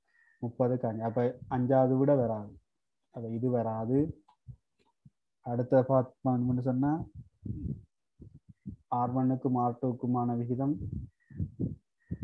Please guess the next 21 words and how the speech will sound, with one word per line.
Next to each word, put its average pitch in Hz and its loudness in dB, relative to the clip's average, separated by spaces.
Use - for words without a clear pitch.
பத்தின் 131 0
கீழ் 127 2
இருபத்தஞ்சு, 127 2
ஆர் 120 0
ஃபோர் 131 0
ஆர் 120 0
த்ரீக்கான 120 -2
விகிதம் 127 -4
பத்தின் 120 -4
கீழ் 117 -2
இருபத்தஞ்சு. 107 -10
அப்ப 117 -8
இதுவும் 131 0
வராது. 107 -6
மூன்றாவது 135 6
ஆன்சரை 131 2
பார்த்தோம்னு 127 -2
சொன்னா, 139 0
இருபத்தஞ்சின் 131 2
கீழ் 135 0
பத்து, - -2